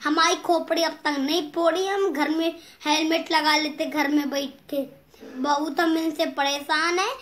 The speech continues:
हम इन्हें लादे लादे घूम रहे हैं, तो आज यहाँ लेके आए हैं। यार, ये मुंह कैसा बना है? क्या डर लग रहा का?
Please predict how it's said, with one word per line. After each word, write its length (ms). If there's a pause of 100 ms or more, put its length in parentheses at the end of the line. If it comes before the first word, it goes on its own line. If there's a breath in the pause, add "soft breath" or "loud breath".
(240 loud breath)
हम 180
इन्हें 380
लादे 400
लादे 380
घूम 280
रहे 340
हैं, 140 (560 loud breath)
तो 80
आज 260
यहाँ 280
लेके 380
आए 220
हैं। 180 (1500)
यार, 240
ये 60
मुंह 180
कैसा 420
बना 180
है? 160
क्या 280
डर 140
लग 240
रहा 260
का? 280